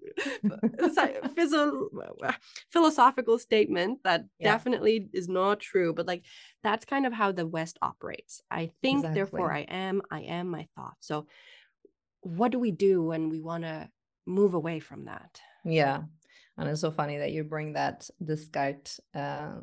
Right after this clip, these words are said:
Speaker 1: quote up, because I have it in my, one of my programs, Beyond the Mind, where I
Speaker 2: Yeah.
Speaker 1: kind of teach people the steps to get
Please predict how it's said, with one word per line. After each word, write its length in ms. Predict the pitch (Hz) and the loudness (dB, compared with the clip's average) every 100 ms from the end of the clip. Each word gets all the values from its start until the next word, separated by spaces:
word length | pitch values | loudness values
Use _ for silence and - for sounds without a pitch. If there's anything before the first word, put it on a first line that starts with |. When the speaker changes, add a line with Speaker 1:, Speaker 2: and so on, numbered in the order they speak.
| - | -16
Speaker 1:
quote 440 | - 156 147 151 | -4 -4 -4 -6
up, 200 | - 139 | -6 -6
because 220 | - - 156 | -6 -6 -4
I 100 | 143 | 0
have 220 | 156 143 | 2 0
it 80 | 143 | -2
in 220 | 139 143 | -4 -4
my, 340 | 139 135 135 | -2 -2 -4
one 180 | 139 143 | -4 -4
of 80 | 139 | -2
my 140 | 139 | -4
programs, 720 | 151 151 143 143 156 - - - | -4 -6 -4 -4 -6 -8 -18 -2
Beyond 240 | 151 143 | 2 2
the 40 | 143 | 0
Mind, 540 | 147 143 139 143 151 | 0 0 -2 -6 -8
where 300 | 170 151 143 | 0 2 2
I 280 | 156 143 135 | 2 0 2
Speaker 2:
Yeah. 180 | 139 202 - - | 2 2 -2 0
Speaker 1:
kind 180 | 165 147 | 0 4
of 60 | |
teach 340 | - 180 - - | 4 4 2 2
people 360 | 233 220 190 | 4 8 6
the 140 | 170 165 | 6 2
steps 520 | - 175 147 - - - | 4 4 4 2 -12 -4
to 240 | 156 156 151 | -2 0 2
get 380 | 160 151 - | 6 6 4